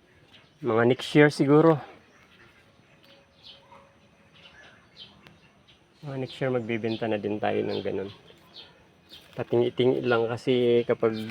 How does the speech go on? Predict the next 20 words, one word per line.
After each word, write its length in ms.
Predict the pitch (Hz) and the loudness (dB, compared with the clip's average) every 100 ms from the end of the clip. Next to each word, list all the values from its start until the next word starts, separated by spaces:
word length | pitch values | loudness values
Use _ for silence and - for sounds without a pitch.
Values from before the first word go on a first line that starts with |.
| 110 - - - - - - - _ _ - | -10 -12 -18 -20 -20 -20 -20 -20 _ _ -16
kapag 240 | - 117 | -6 -2
gugulpihin 640 | 113 120 120 117 123 123 120 | 2 4 2 0 0 2 2
niyo, 80 | |
guys, 240 | 113 120 - | 0 0 0
yung 80 | 127 | -4
isang 240 | - 120 | 0 -2
kilo, 400 | 113 117 113 117 | -2 -6 -4 -2
eh, 240 | 113 104 101 - - - 202 - _ | 0 0 -2 -8 -12 -12 -14 -14 _
<laughs> 600 | - - - - - - | -18 -16 -16 -18 -12 -4
eight 100 | 120 123 | -2 0
hundred 400 | 113 107 107 101 - | 0 2 0 0 -4
yun. 240 | 101 104 - - - - - - - | -10 -10 -14 -16 -18 -20 -8 -4 0
So, 260 | 113 110 110 - - - - | 2 2 -2 -12 -20 -20 -12
yung 160 | - 143 | 2 4
isang 160 | 143 156 | 6 6
kilo, 320 | 156 143 139 | 8 6 8
guys, 160 | 139 | 6
pang 560 | - 123 123 127 127 127 - | 6 4 4 2 0 -2 -2
isang 240 | - 117 | 2 4
ganito. 400 | 113 110 - 92 | 4 4 2 -6